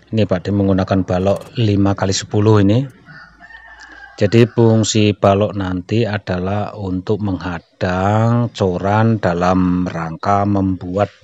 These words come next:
dinding siring. Selanjutnya dilakukan pengecoran pada dinding siring.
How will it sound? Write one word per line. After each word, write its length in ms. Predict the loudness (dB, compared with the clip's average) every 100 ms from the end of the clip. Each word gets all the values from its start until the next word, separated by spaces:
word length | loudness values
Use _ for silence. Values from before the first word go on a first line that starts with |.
| _
dinding 560 | 0 2 2 2 2 0
siring. 560 | -2 -2 0 0 -2 -10 _ -20 -20 -20 -20 -20 -20 -14
Selanjutnya 1040 | 0 2 4 4 4 6 4 6 6 4 2 2
dilakukan 960 | 4 6 4 4 0 -2 2 2 0
pengecoran 1300 | -2 -2 -2 -2 -2 0 2 4 4 2 2 -2 -4 -10 _ _ _ _ _ _ _ _ _ _
pada 560 | -6 -6 -4 2 4 6 4 4 2 -2 -6 -16 -20 -20 _ _ _ _ _ _ _ _ -4
dinding 400 | -2 2 2 2
siring. 640 | 4 6 6 4 0